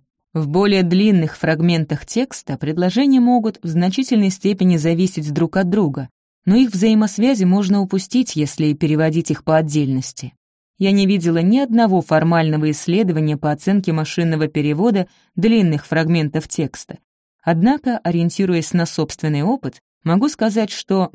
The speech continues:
качество перевода, скажем, Google переводчика существенно снижается при переводе целых абзацев,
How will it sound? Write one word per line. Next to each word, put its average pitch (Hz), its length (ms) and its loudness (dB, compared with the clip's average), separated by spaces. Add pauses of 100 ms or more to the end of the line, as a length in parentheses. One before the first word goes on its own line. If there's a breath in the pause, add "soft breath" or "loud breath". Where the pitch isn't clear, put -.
качество 170 500 -2
перевода, 165 480 0
скажем, 156 540 -2 (100)
Google 156 380 0
переводчика 156 760 -2 (300)
существенно 202 840 0
снижается 190 840 0
при 170 180 0
переводе 196 760 0
целых 175 520 -4
абзацев, 147 640 -4